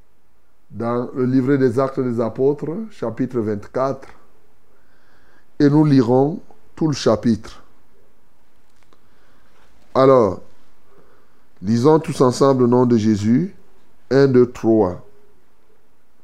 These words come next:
Cinq jours après, arriva le souverain sacrificateur Ananias avec des anciens et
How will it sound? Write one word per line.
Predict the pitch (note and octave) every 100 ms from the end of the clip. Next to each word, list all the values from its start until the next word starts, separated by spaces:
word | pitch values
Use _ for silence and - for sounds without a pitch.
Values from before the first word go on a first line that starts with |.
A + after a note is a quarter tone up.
| - - - - - - - - -
Cinq | - A3+
jours | F#3 D#3+ D3 B2+
après, | C3 - B2+ C3 C#3 F3+ E4 - - - - - - - - - - - - - - - - -
arriva | D#3+ D#3 D3+ F#3+ G#3 A3 - -
le | C3+
souverain | B2 C3+ B2+ B2+ D3
sacrificateur | C3+ A#2+ C3 A#2 A2 A2+ A#2 C3 A#2+
Ananias | A2+ A2+ A#2 A#2+ C3 C3 -
avec | A#2 A#2 A#2+
des | A2+ G#2+
anciens | A2 A2 - - A#2 A#2+ - - - - - - - - - -
et | A2